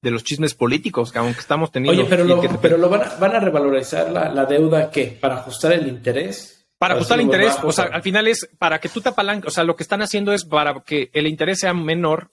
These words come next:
Speaker 1: lo que van a decir es, vamos a, ahora sí que el, el, ¿cómo, cómo llamarlo? La garantía va a ser justamente a-, acciones de Tesla, de tal suerte que al final ayude a disminuir o, o que sea más garante, o, eh, justamente,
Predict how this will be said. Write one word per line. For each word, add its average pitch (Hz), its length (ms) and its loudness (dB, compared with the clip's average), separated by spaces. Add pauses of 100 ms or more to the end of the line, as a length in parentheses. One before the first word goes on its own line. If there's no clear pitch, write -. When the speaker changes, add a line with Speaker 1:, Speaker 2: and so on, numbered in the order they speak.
Speaker 1:
lo 139 120 -6
que 135 100 -8
van 151 200 -2
a 151 80 -2
decir 139 280 -4
es, 156 180 -2
vamos 151 340 -2
a, 127 240 0
ahora 147 200 -2
sí 147 140 -10
que 147 140 -2
el, 123 320 -8
el, 120 520 -8 (320)
¿cómo, 147 240 -12
cómo 151 160 -6
llamarlo? 139 280 -2
La 131 120 2
garantía 147 580 0 (240)
va - 80 2
a - 40 0
ser 147 240 -2
justamente 143 760 -2
a-, 110 200 -2
acciones 143 380 -6
de 147 80 -2
Tesla, 143 420 -2 (500)
de 123 80 -12
tal 139 180 -2
suerte 147 300 -2
que 131 100 -2
al 123 80 -2
final 127 260 -4
ayude 135 420 0
a 120 120 -4
disminuir 123 760 -4
o, - 260 -8
o 123 140 -10
que 131 220 -10
sea 165 240 -2
más 165 220 0
garante, 151 520 -2 (220)
o, 117 300 -8
eh, 113 360 -8
justamente, 127 960 -6